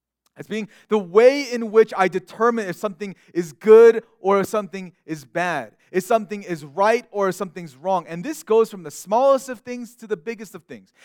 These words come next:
It goes from something as small as how an event is run. And if an event is run,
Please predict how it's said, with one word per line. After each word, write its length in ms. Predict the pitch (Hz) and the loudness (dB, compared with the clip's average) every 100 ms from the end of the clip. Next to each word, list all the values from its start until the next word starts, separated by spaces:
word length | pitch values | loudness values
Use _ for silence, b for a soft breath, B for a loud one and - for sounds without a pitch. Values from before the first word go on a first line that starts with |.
| 208 | -6
It 140 | 226 | -2
goes 240 | 262 320 311 | 0 -2 -4
from 140 | 262 | -8
something 220 | 262 254 | -8 -8
as 120 | 220 | -10
small 300 | - 233 285 | -6 0 2
as 120 | 226 196 | 0 -2
how 240 | 233 262 | 0 0
an 80 | 254 | -2
event 320 | 185 214 233 | -4 -6 -6
is 140 | 214 | -14
run. 340 | 156 233 156 107 B B | -8 -6 -6 -10 B B
And 100 | 233 | -12
if 140 | 240 226 | -8 -8
an 100 | 269 | -8
event 380 | 233 247 370 | -2 0 0
is 160 | 311 208 | -6 -14
run, 400 | 190 269 302 | -2 0 2